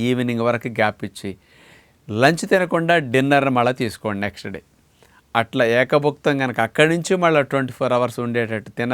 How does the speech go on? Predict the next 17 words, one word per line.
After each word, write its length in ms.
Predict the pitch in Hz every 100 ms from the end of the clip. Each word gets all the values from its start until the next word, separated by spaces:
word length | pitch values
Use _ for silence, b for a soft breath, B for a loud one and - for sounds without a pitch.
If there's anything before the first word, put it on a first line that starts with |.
| 127
దగ్గర 200 | 120 131
నుంచి 140 | 151 -
ట్వంటీ 200 | 127 110 -
ఫోర్ 160 | 98 87
అవర్స్ 180 | 90 - _ b b b b 127
కౌంట్ 240 | 127 127 131
చేసుకుని 320 | 123 - 113
ఉంటే 220 | 110 104 92 b b b b b _ 131
ఈ 20 | 143 143
ఇంటర్మిటెంట్ 640 | 147 151 165 165 151 156 147
ఫాస్టింగ్ 460 | 117 110 - 120 110 101
ద్వారా 300 | 98 98 92 95 b b b b
బాడీ 340 | 110 120 143 143 113
డీటాక్స్ 460 | 135 151 165 156 156
అవుతుంది, 400 | 151 147 151 156 143 _ _ b b b -
క్యాలరీ 420 | 135 151 165 165 151
కౌంట్ 260 | 151 151